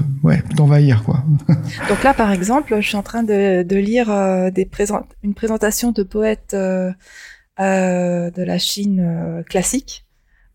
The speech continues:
Speaker 2: Euh,
Speaker 1: Mhm.
Speaker 2: et, euh, donc, ce sont des extraits, hein, choisis. C'est pas, c'est pas, ce ne sont pas des anthologies de poésie, ça, c'est assez, euh, massif. Non, c'est, c'est juste des extraits choisis comme ça, des, des
Speaker 1: Mhm.
Speaker 2: pérégrinations qui,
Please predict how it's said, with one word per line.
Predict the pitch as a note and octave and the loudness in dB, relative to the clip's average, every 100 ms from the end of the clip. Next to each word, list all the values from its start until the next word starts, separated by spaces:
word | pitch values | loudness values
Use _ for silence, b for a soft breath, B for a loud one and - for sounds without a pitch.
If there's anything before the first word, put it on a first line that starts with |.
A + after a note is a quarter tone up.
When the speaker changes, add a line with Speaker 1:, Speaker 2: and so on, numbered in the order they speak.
| - | -2
Speaker 2:
Euh, | F#3 F3+ F3 | 0 0 -2
Speaker 1:
Mhm. | F3 - A2+ C#3+ - - _ _ _ _ _ - _ - | 0 2 4 2 -2 -16 _ _ _ _ _ -10 _ -6
Speaker 2:
et, | F3+ F3 | -2 0
euh, | E3 D#3+ D#3 | -2 -4 -4
donc, | F#3+ - | -6 -4
ce | F#3 | -4
sont | G3 | 0
des | G3 F#3+ | 0 2
extraits, | G3 - G3 | 0 -2 -2
hein, | F#3 | -2
choisis. | F3+ F#3 F3+ A3 - b b b | -2 -2 -2 -4 -8 b b b
C'est | - - - | -10 -10 -6
pas, | F3 E3+ E3 D#3 | -4 -2 -4 -4
c'est | - - | -8 -10
pas, | E3 F3 F3+ F3+ _ _ _ _ _ | -14 -12 -12 -16 _ _ _ _ _
ce | |
ne | F3+ | -10
sont | F3+ | -2
pas | G3+ | 2
des | F#3 F3 | 2 2
anthologies | F3 G3 G3 F#3+ G#3 | 0 2 4 2 0
de | |
poésie, | - F#3+ G3+ G3 F#3 | 0 2 4 2 0
ça, | F3+ | -2
c'est | - | -2
assez, | E3+ - F3 | -2 -4 -4
euh, | E3 E3 E3+ | -4 -4 -2
massif. | F3+ - B3 - | -2 0 -2 -4
Non, | G#3 | -4
c'est, | G#3 G3 | -2 -2
c'est | - F#3 | 0 0
juste | F#3+ A3+ | 0 0
des | G3 F#3+ | 2 2
extraits | G3+ - G#3+ | 0 -2 -2
choisis | - F#3+ A3+ | 0 -2 -2
comme | A#3+ F3+ | -4 -4
ça, | - F#3+ | -4 -4
des, | F3+ F3 | -2 -2
des | F3 | -2
Speaker 1:
Mhm. | E3 | 0
Speaker 2:
pérégrinations | B2 G3+ F#3 F#3 F3+ - G3+ A3 | 2 2 0 0 -2 -2 -6 -6
qui, | - F#3 F#3 | -10 -14 -14